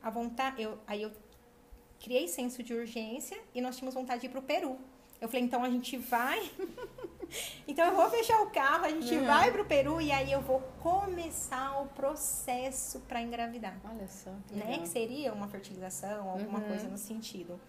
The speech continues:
Speaker 1: Então, assim, de-, desse se decidir até a chegada do carro, foram oito meses.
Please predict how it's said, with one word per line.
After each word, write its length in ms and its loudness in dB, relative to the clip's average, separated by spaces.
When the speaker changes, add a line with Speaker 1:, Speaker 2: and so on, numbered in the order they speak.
Speaker 1:
Então, 400 2
assim, 300 -2
de-, 300 0
desse 420 0
se 240 0
decidir 1040 -2
até 500 0
a 40 -4
chegada 440 -4
do 160 -14
carro, 380 -4
foram 340 -2
oito 300 -6
meses. 600 -10